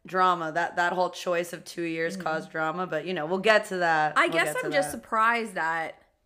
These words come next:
Speaker 2: no, I guess I'm not, 'cause I was gonna say, would you pay twenty dollars to just, as your admission ticket? But I guess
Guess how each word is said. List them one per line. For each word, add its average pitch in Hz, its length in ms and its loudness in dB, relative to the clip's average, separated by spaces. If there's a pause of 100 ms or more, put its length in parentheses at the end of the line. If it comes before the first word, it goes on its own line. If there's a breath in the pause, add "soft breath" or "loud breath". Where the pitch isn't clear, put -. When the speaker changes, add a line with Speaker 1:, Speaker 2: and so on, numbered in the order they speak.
(640)
Speaker 2:
no, 330 180 -4
I 330 80 -2
guess 302 160 -6
I'm 196 100 -8
not, 151 280 -6
'cause 202 100 -8
I 220 80 2
was 226 100 0
gonna 220 160 -4
say, 180 340 -2
would 175 200 -8
you 202 80 -10
pay 208 180 -8
twenty 190 300 -6
dollars 165 580 -4
to - 160 -12
just, 170 540 -8 (360)
as 185 200 0
your 185 120 0
admission 170 440 -8
ticket? 135 520 -12 (420)
But 226 120 -2
I 208 100 2
guess 233 380 -2